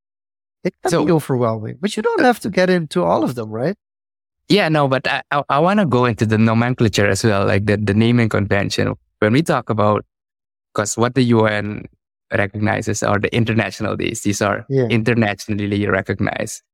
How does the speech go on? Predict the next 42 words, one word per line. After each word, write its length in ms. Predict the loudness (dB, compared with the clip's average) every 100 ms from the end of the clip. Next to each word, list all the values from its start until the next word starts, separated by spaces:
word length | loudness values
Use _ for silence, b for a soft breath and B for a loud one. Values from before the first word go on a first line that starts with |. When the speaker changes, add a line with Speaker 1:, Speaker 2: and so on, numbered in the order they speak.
| _ _ _
Speaker 2:
But 120 | -2
then 160 | 0 2
you 100 | 2
have 120 | 2
the 160 | 0 0 -2 0
Tooth 200 | 0 0
Fairy, 340 | -2 -2 0
National 500 | 0 -2 -2 -2 -2 -4 _ _ _ _ _ -2
Tooth 180 | 0 0
Fairy 300 | 0 0 2
Speaker 1:
Tooth 80 | 2
Speaker 2:
Day, 100 | 4
Speaker 1:
Fairy 220 | 4 2
Day. 120 | -2 -10 _
Speaker 2:
National 580 | -4 -4 -4 -2 2 2
Relaxation 800 | 4 2 0 0 0 2 0 2
Day. 340 | 2 2 0 -6 _ _ _ _ _ -4
It 100 | 0
has 200 | 0 2
the 100 | 4
word 240 | 4 2
national 580 | 0 0 -2 -6 -2 -2
in 180 | -2 -4
it. 160 | -4 -8 _ 0
And 100 | 2
national 500 | 2 -2 0 2 2
Speaker 1:
So 0 |
Speaker 2:
means 340 | 2 4 2
Speaker 1:
who's, 60 | -2
Speaker 2:
it 80 | -2
orin-, 340 | 0 2 4 4
Speaker 1:
which 300 | 2 0 -2
nation? 260 | 2 2 2
Speaker 2:
originates, 640 | 2 2 2 4 2 0 -10 _ -10 -4
exactly. 500 | -2 0 -2 -4 -4
It, 240 | -4 0 -2
it 120 | 0 2
originates 600 | 2 0 0 2 2 0
from 180 | 0 2
a 40 |
nation. 480 | 4 2 0 -2 -4 _ _ _
So, 400 | 0 2 2 -2